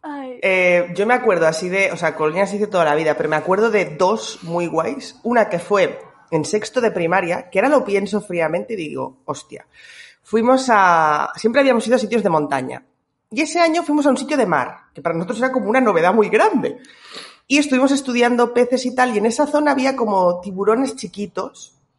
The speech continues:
Speaker 2: que se llaman tiburones gato, que son así como peces que eso no ataca a nadie, ¿no? Pero estuvimos como luego llegábamos al sitio de colonias, que estaba especializado en eso, entiendo, y estudiábamos los tiburones y todas estas cosas.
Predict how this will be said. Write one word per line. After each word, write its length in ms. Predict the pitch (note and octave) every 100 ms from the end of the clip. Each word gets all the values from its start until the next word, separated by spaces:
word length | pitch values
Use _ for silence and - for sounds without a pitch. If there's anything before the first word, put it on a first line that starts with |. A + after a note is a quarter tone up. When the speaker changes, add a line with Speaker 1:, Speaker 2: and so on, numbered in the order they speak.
| _ -
Speaker 2:
que 80 |
se 80 | F3+
llaman 300 | F3+ G3+ A3+
tiburones 480 | F#3 E3+ D#3+ E3+ D#3+
gato, 480 | F#3 G3 E3 F3 - _ _ _ _
que 100 | -
son 160 | C#3 D#3
así 180 | D#3 D3+
como 240 | E3 E3
peces 320 | E3 D3 E3
que 80 | -
eso 140 | C#3 D#3
no 60 |
ataca 280 | C#3+ D#3 D3
a 20 |
nadie, 300 | C3+ B2 F2+
¿no? 140 | B2 - _ _ _ _ _ _ - -
Pero 140 | G#3+ G#3+
estuvimos 340 | A3 A#3+ C#4
como 220 | C#4 A#3
luego 200 | A3 A#3
llegábamos 440 | G#3+ F3 F#3 G#3+ G#3+
al 80 |
sitio 220 | G#3+ G#3+ G#3+
de 80 |
colonias, 460 | G#3 G#3 A#3+ A3+ A3+
que 60 | E3+
estaba 200 | - D#3
especializado 520 | - D#3 E3 D#3 D#3+
en 80 | F3
eso, 180 | F3 E3+
entiendo, 420 | F#3 G3 G3 C#4 _ _ _ _
y 80 | E3+
estudiábamos 560 | - E3 E3+ F3+ F#3+
los 200 | F3+ D#3+
tiburones 680 | D3+ C3+ F3+ C4+ C4 A3 F3+
y 60 | F3+
todas 200 | E3+ D3
estas 220 | - D3
cosas. 380 | - - -